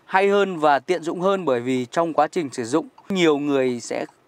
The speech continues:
thậm chí là đi quá cái, cái nấc số. Khi bạn muốn từ D bạn về L, R đây, bạn về lùi số, bạn thậm chí là bạn vặn hẳn về P thì nó sẽ hơi bất tiện. Với nhiều chiếc xe sang khác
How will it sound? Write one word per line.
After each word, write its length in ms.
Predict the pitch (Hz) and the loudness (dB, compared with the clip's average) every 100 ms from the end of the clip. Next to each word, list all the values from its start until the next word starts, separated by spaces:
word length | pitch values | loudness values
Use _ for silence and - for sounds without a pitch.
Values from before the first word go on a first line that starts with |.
| _ _ _ | _ _ _
thậm 160 | 175 147 | -10 -6
chí 160 | 147 | 0
là 100 | 180 | 2
đi 140 | 160 165 | 2 -2
quá 400 | - 147 151 185 202 | 2 4 4 2 -2
cái, 160 | 175 180 | -6 -4
cái 140 | 185 | -2
nấc 180 | 190 214 | -2 -2
số. 380 | - 165 175 - _ | 2 2 2 -4 _
Khi 140 | 190 | 0
bạn 300 | 180 165 165 | 2 2 0
muốn 360 | 147 160 202 190 - _ _ | 0 0 -2 -14 -16 _ _
từ 180 | 156 143 156 | 0 2 2
D 20 | 185 | 2
bạn 140 | 175 147 | 2 0
về 100 | 139 | 2
L, 120 | 139 139 123 - - - - | 4 2 0 -6 -18 -14 -2
R 100 | 143 151 139 | 2 4 4
đây, 140 | 139 143 - | 0 -2 -6
bạn 180 | 98 139 | -8 -4
về 100 | 139 | 0
lùi 200 | 143 139 | 2 2
số, 300 | - 139 170 | 0 0 2
bạn 240 | 175 - | 0 -2
thậm 140 | 156 | -12
chí 160 | 151 170 | -8 -4
là 100 | 170 | 0
bạn 160 | 139 - - - _ | 0 -2 -14 -20 _
vặn 160 | 185 185 | 0 0
hẳn 300 | 160 131 107 | -2 -4 -6
về 100 | 123 | -10
P 120 | 123 160 151 131 _ _ _ _ _ - | -2 -2 -2 -8 _ _ _ _ _ -12
thì 180 | 131 | -10
nó 200 | 120 117 | -8 -8
sẽ 180 | 127 147 | -8 -6
hơi 140 | 156 151 | -2 0
bất 140 | 165 - | 0 -2
tiện. 160 | 185 - | -6 -4
Với 240 | 147 190 | 0 0
nhiều 200 | 226 165 | 2 0
chiếc 180 | 220 226 | 0 0
xe 160 | 214 | 0
sang 300 | 185 190 180 | 0 0 0
khác 240 | 170 220 | 0 -2